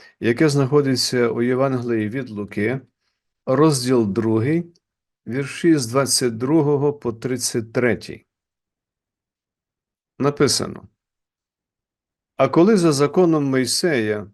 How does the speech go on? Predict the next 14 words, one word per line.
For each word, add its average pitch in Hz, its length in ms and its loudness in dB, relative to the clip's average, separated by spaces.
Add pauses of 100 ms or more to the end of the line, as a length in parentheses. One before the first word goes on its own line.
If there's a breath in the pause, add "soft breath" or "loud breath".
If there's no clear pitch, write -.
(440)
минулися 139 760 2
дні 127 220 -6
їхнього 131 600 -4
очищення, 117 800 -6 (800)
то 151 160 2
до 143 140 0
Єрусалиму 147 1080 2 (240)
принесли 120 680 -2
його, 170 420 -4 (420)
щоби 139 340 -2
поставити 143 840 0
його 127 240 0
перед 131 300 -6
Господом, 117 680 -6